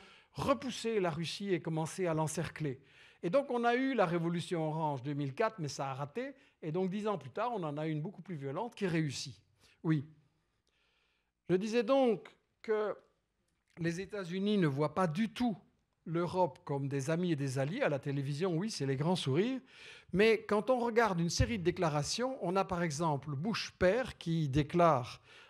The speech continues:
en quatre-vingt-douze, « La communauté européenne se cache derrière un rideau de fer de protectionnisme. Nous avons gagné la guerre froide et nous gagnerons aussi la guerre économique. » Donc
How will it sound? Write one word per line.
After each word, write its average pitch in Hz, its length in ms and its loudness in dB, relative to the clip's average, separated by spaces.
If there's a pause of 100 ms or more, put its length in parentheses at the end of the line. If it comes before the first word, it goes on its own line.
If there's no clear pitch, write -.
(160)
en 147 100 0
quatre-vingt-douze, « 156 880 2 (1400)
La 156 60 4
communauté 254 560 4
européenne 190 540 8
se - 160 -2
cache 170 600 4
derrière 175 520 2
un 160 100 2
rideau 220 300 0
de - 40 -2
fer 190 240 2
de 156 80 2
protectionnisme. 202 1000 -2 (500)
Nous 143 160 0
avons 175 240 4
gagné 226 360 2
la 170 120 4
guerre 139 240 -2
froide 226 500 0
et 160 80 -2
nous 151 140 2
gagnerons 190 600 2
aussi 202 440 0
la 156 140 0
guerre 196 200 2
économique. » 170 640 0 (480)
Donc 180 360 4